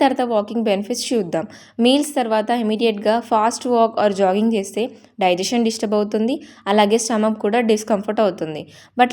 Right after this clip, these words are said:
లైట్ వాక్ around ten to fifteen minutes చేయడం వల్ల మన డైజెషన్ ఇంప్రూవ్ అవుతుంది, అలాగే బ్లడ్ షుగర్ లెవెల్స్ కూడా స్పైక్ అవ్వకుండా ఉంటాయి. హెవీ వాకింగ్, రన్నింగ్ ఇలాంటివి చేయాలనుకుంటే మాత్రం ఒక one to one and half hour గ్యాప్ పెట్టుకొని చేయాలి.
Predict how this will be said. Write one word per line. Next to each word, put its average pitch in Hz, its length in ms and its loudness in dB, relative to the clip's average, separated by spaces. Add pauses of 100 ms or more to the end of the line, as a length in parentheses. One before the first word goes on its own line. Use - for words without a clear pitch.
లైట్ 226 300 2
వాక్ 254 220 0
around 226 240 -2
ten 202 180 0
to 247 120 -2
fifteen 226 280 -2
minutes 214 260 -4
చేయడం 196 340 2
వల్ల 190 120 -4 (140)
మన 226 180 -2
డైజెషన్ 190 460 -2 (160)
ఇంప్రూవ్ 220 300 4
అవుతుంది, 196 360 -4 (360)
అలాగే 214 340 4 (340)
బ్లడ్ 220 240 2
షుగర్ 247 300 0
లెవెల్స్ 202 300 -2
కూడా 233 200 0
స్పైక్ 226 380 2
అవ్వకుండా 185 480 -2
ఉంటాయి. 175 240 -4 (420)
హెవీ 220 300 4
వాకింగ్, 220 360 4
రన్నింగ్ 208 340 0
ఇలాంటివి 226 400 0
చేయాలనుకుంటే 220 640 2
మాత్రం 226 280 -4 (360)
ఒక 220 80 2 (160)
one 220 160 2 (120)
to 240 60 0 (120)
one 208 160 2
and 208 120 2
half 208 180 -4
hour 226 120 4 (120)
గ్యాప్ 202 260 2
పెట్టుకొని 202 460 -4
చేయాలి. 175 340 0